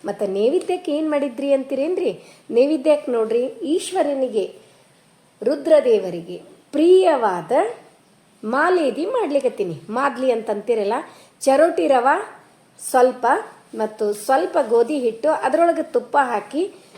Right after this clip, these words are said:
ಸ್ವಲ್ಪ ಹಾಲು ಹಾಕಿ, ಆ, ಕಲಿಸಿಟ್ಕೊಂಡಿರಿ. ಈಗ ಒಂದು ಹದಿನೈದು ಇಪ್ಪತ್ತು ನಿಮಿಷ ಬಿಟ್ಟು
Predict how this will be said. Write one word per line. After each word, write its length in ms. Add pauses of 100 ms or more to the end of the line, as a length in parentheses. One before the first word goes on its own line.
(200)
ಸ್ವಲ್ಪ 400
ಹಾಲು 360
ಹಾಕಿ, 400
ಆ, 960 (260)
ಕಲಿಸಿಟ್ಕೊಂಡಿರಿ. 760
ಈಗ 180 (460)
ಒಂದು 380
ಹದಿನೈದು 420
ಇಪ್ಪತ್ತು 320
ನಿಮಿಷ 200 (140)
ಬಿಟ್ಟು 460